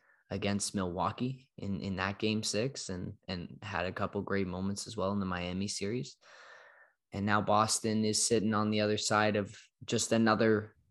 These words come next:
incredible player that they have to get through. And it says a lot about what Steph's been able to do. Klay Thompson, um, starting to look better. The fact that he played forty-one minutes in this game is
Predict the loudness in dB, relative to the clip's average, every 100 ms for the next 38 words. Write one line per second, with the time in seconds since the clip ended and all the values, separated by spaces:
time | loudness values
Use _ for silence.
0 | _ -6 -4 2 4 4 2 4 4 4
1 | 2 0 0 0 -2 -4 -2 -2 -4 -10
2 | -10 _ _ -2 0 0 -2 -6 -10 -18
3 | _ _ _ _ _ _ _ -14 -4 0
4 | 0 0 2 4 4 2 -2 -2 0 -2
5 | -2 -2 -4 -4 -2 -2 -2 -6 -4 -2
6 | -2 -2 -10 _ _ _ _ -6 -2 -2
7 | 0 0 0 -2 -2 -2 -8 -20 -20 _
8 | -2 0 -2 2 2 2 -2 -2 0 0
9 | 0 0 -2 0 -4 -4 -4 -2 -4 -4
10 | -4 -2 0 -2 -2 -4 -4 -6 -6 -4
11 | -2 0 -2 -4 -8